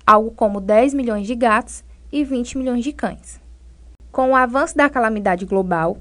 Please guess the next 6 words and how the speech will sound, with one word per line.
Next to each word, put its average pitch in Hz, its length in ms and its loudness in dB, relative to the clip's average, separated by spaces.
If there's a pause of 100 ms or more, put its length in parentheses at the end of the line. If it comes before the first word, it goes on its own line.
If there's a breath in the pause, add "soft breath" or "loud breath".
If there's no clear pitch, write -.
(140)
devido 214 420 -2
à 294 80 2
pandemia 240 400 -4
causada 196 460 -6
pelo 185 200 -6
coronavírus, 185 880 -4